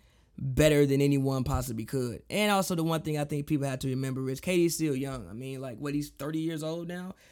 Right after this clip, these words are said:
Like, that's not old, you know? So I think that people were, people love to criticize K D for just being a regular human being. Like, what's wrong with him being on the internet? Like, what's wrong with him wanting to have a burner account to just argue basketball with people? Like, I don't know what the issue of,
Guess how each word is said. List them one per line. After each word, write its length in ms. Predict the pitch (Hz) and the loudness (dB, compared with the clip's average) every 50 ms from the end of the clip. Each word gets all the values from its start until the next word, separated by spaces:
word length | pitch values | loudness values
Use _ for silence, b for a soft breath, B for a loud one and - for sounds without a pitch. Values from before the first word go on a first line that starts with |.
| b b b | b b b
Like, 100 | 131 131 | -2 0
that's 160 | 170 156 135 | 0 0 2
not 300 | 139 143 151 156 - - | 2 2 2 2 2 2
old, 340 | 123 147 156 135 113 95 - - b b b b b b | 2 2 4 4 2 0 -4 -8 b b b b b b
you 100 | - 131 | -4 -4
know? 180 | 135 139 139 143 | -2 -2 -2 -2
So 100 | 143 147 | -2 -2
I 100 | 156 156 | -4 -4
think 180 | 156 165 151 | -4 -6 -6
that 180 | 170 151 143 143 | -4 -4 -4 -2
people 320 | 165 160 151 151 156 151 | -2 -4 -2 -2 -2 -2
were, 320 | 156 147 143 139 135 131 139 - - _ _ - _ _ _ _ _ | 0 0 -2 -2 -4 -6 -10 -16 -20 _ _ -20 _ _ _ _ _
people 240 | - 180 170 160 156 | -6 -4 -2 0 2
love 180 | 160 160 160 147 | 2 2 4 2
to 60 | 139 | 0
criticize 560 | - - 170 160 156 147 160 151 147 147 139 | 2 2 2 2 2 2 2 2 2 2 0
K 140 | - 147 147 | 0 2 2
D 100 | 151 156 | 2 2
for 100 | 139 143 | 2 2
just 180 | 139 143 135 | -2 -2 0
being 160 | 139 147 143 131 | 0 0 0 0
a 40 | |
regular 280 | 131 135 143 143 139 135 | 0 0 0 2 2 2
human 260 | 143 147 139 131 131 | 2 2 2 2 2
being. 300 | 135 147 147 131 - - b b b b b b b b | 2 2 2 2 -2 -6 b b b b b b b b
Like, 380 | - 135 131 131 127 - - b b b b b b | -2 0 0 0 0 -4 -6 b b b b b b
what's 200 | - 143 147 151 | 0 0 0 2
wrong 180 | 156 156 156 | 2 2 4
with 100 | 151 147 | 4 4
him 140 | 147 151 147 | 4 4 4
being 200 | 147 151 151 147 | 2 2 2 2
on 100 | 143 139 | 2 2
the 60 | 127 | 2
internet? 380 | - 143 147 135 117 110 107 110 | 2 2 2 2 0 -2 -6 -6
Like, 140 | 101 110 131 | -8 -4 0
what's 180 | 147 147 147 | 0 0 0
wrong 200 | 147 151 147 147 | 0 0 0 0
with 100 | 147 143 | 2 2
him 180 | 147 147 147 147 | 0 0 0 0
wanting 220 | 147 147 143 143 | 0 -2 -2 -2
to 0 | |
have 140 | 143 147 139 | -2 -2 -2
a 40 | 139 | -2
burner 260 | 113 120 143 151 147 | -2 -2 -2 -2 -2
account 260 | 143 139 147 143 143 139 | -2 -4 -4 -4 -2 -2
to 60 | 139 | -2
just 180 | 143 139 139 - | -2 -4 -4 -4
argue 300 | 131 139 139 139 143 139 | -4 -2 -2 0 0 2
basketball 520 | 135 143 147 147 143 139 127 127 120 113 | 2 2 2 0 0 -2 -2 -2 -2 -4
with 120 | 113 110 - | -4 -6 -6
people? 260 | 117 117 - - 57 | -6 -6 -6 -8 -10
Like, 200 | 85 90 - _ - | -10 -10 -10 _ -2
I 120 | 139 143 | -2 0
don't 180 | 156 151 147 147 | 0 0 -2 0
know 120 | 147 143 | 0 0
what 200 | 147 147 131 - | 0 0 -2 -2
the 120 | 98 92 131 | -2 -2 -2
issue 240 | 151 139 147 143 143 | -2 0 0 0 0
of, 240 | 139 139 131 - | 0 -2 -4 -8